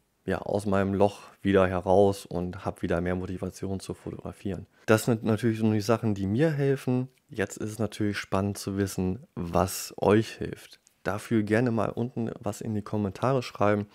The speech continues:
Würde mich freuen, wenn so eine Art, ähm, Diskussion losgetreten wird, wenn jeder mal so ein bisschen Input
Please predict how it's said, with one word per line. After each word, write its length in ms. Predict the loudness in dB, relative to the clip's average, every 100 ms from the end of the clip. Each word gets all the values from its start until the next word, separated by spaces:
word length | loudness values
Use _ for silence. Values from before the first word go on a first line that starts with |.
| -18 -20 _
Würde 180 | 0 0
mich 120 | 0
freuen, 400 | -2 2 4 4
wenn 120 | 0
so 100 | 0
eine 220 | 0 0 0
Art, 340 | -2 -4 -6
ähm, 300 | -8 -6 -6
Diskussion 640 | -8 -8 -6 -4 -2 0 0
losgetreten 720 | 0 0 -6 -4 -4 -4 -4
wird, 200 | -2 -2
wenn 120 | -2
jeder 200 | -2 -2
mal 140 | -4 -4
so 100 | -4
ein 120 | -6
bisschen 260 | -8 -8 -4
Input 420 | -4 0 -2